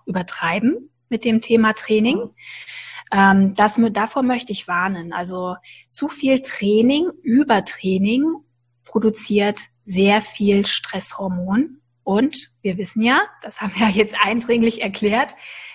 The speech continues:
dass Cortisol, dass unsere Stresshormone zu Fetteinlagerungen führen.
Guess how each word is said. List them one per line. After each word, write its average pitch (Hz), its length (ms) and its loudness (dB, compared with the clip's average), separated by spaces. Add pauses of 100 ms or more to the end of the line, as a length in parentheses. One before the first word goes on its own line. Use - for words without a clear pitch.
dass 220 360 0
Cortisol, 208 720 -4
dass 202 180 -16
unsere 196 200 -14
Stresshormone 196 720 0
zu - 140 -10
Fetteinlagerungen 175 840 -8
führen. 202 380 0